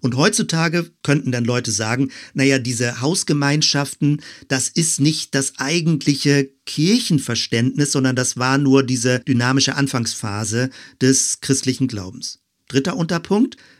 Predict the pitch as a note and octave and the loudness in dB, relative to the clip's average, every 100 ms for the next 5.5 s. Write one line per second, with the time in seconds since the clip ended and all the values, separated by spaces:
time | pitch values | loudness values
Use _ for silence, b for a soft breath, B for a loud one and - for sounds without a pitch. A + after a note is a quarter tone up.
0 | b A#2 B2 B2 - A2+ - A#2 A2+ A#2 | b -4 -2 -2 -4 -4 -4 -4 -4 -6
1 | G2+ - - b b b b b - C3+ | -10 -12 -14 b b b b b -2 4
2 | A3 C4+ - - C#3+ D3 C#3 C3+ C#3 D#3+ | 4 4 0 2 2 2 -2 0 0 0
3 | D3 - A3 G#3 C#3+ E3 E3 A2+ A2 A2 | -2 2 2 2 2 0 0 -2 -4 -6
4 | A2 - C3 B2 B2 A2+ C#3+ F#3+ D3 A#2+ | -8 -2 0 0 0 4 6 6 4 2
5 | B2+ D3 E3 E3+ A#3 | 2 4 4 4 2